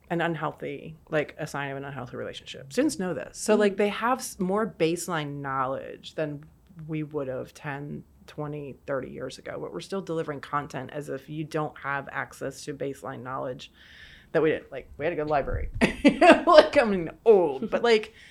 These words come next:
Speaker 1: we're still delivering things in that manner
Speaker 2: Mm-hmm.
Speaker 1: where there, we, there's a misunderstanding that you might already have some baseline.
Speaker 2: Yeah.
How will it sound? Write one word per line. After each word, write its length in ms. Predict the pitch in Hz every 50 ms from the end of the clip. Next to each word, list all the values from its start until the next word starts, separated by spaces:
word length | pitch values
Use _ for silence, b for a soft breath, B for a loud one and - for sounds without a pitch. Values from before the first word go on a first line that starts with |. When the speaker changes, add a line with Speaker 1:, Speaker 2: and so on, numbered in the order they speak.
| B B B B B B B
Speaker 1:
we're 120 | - 214 220
still 240 | 220 - 254 262
delivering 640 | 220 202 208 196 180 196 190 165 190 190 180 175 170 170
things 400 | - 156 139 131 143 143 151 -
in 220 | - 160 160 156
that 320 | 147 156 147 131 - - -
manner 520 | 151 147 156 156 160 160 147 - - - -
Speaker 2:
Mm-hmm. 220 | 233 233 220 - -
Speaker 1:
where 160 | 170 160 156
there, 200 | 151 156 151 - - _ _ _ _ -
we, 180 | 165 160 156 156 - _ _
there's 180 | - 160 147 165
a 20 |
misunderstanding 760 | 156 165 175 170 175 160 147 143 139 - - 151 139 139 139
that 140 | 135 120 -
you 100 | 165 156
might 200 | 156 156 165 165
already 160 | 160 151 165 151
have 140 | 143 131 -
some 160 | - 143 139
baseline. 560 | 143 143 143 - - 113 117 117 - - - - 156 - _ B B B B B B
Speaker 2:
Yeah. 180 | 202 - -